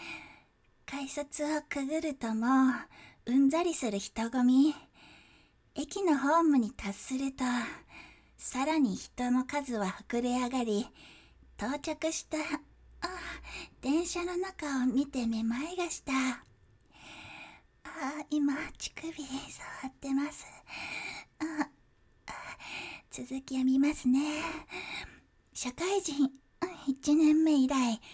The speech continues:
数年ぶりに経験する通勤ラッシュ。うん、何なんだこれは。これがマウスなら、速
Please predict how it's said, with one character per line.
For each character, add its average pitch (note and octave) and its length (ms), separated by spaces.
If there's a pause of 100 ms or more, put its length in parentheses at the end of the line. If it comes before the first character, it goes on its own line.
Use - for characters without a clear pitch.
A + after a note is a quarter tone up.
(180)
数 D4+ 340
年 F#4 260
ぶ F4 120
り F#4 140
に D#4 120
経 C#4+ 280
験 D#4 260
す D#4 180
る D4+ 160
通 C#4+ 280 (100)
勤 E4 260
ラ E4+ 100
ッ F4+ 80
シ - 260
ュ。 B3 40 (2000)
う C#4 60
ん、 C#4 340 (600)
何 C#4+ 340
な D#4+ 160
ん G#3 80
だ B3+ 140
こ D4 160
れ A#3 180
は。 A3+ 380 (480)
こ B3 160
れ C4+ 180
が D#4+ 160
マ F#4+ 220
ウ F#4 40
ス C#4 160
な A#3+ 180
ら、 A3 340 (300)
速 - 280